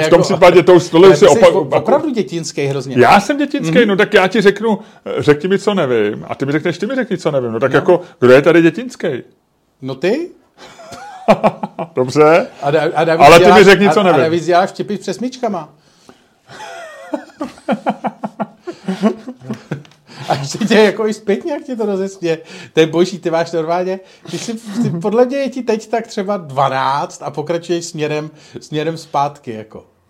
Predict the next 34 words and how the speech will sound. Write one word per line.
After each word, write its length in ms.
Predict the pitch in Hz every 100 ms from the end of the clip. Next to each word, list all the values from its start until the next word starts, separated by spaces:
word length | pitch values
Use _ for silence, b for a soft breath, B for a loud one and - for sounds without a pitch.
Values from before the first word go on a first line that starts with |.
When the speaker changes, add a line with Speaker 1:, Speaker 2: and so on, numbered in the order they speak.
| -
Speaker 2:
To 60 |
je 60 | 160
boží. 340 | 147 139 95 _ B B
Každopádně, 520 | - 170 277 220 170 143
jestli 220 | 151 143
chceš 200 | 151 139
vědět, 260 | 120 131 -
co 100 | 123
ne-, 320 | 113 123 120
teda, 340 | 131 131 - 107 _
ty 120 | 135
to 120 | 156 170
asi 200 | - 143
víš, 320 | 127 135 -
ale 300 | 127 127 127
mě 140 | 127 127
to 100 | 147
stejně 300 | - 135 143
fascinuje, 500 | 135 - 135 123 127
takže 220 | 120 123
ti 120 | 123
tu 100 | _
story 300 | - 123 135
řeknu. 380 | 120 - 101 - _ _ _ b b b 127 123 123
Eh, 40 | 123
nebo 160 | 139
tak 100 | 175 160
Speaker 1:
Když 160 | 143
vymýšlím 420 | 165 185 180 170
přesmyčky, 600 | - 127 160 151 - 170
dávám 600 | 139 139 139 143 147 147 90 110
věci 240 | 123 123 131
do 100 | 117
myčky. 440 | 113 - 101